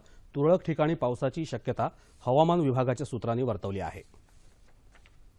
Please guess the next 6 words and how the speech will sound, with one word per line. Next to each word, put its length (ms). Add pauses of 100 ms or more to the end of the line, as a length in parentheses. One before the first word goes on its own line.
(640)
तापमान 480
अंश 340
सेल्सिअसमध्ये. 600 (3500)
मुंबई 260
कमाल 280
बत्तीस, 540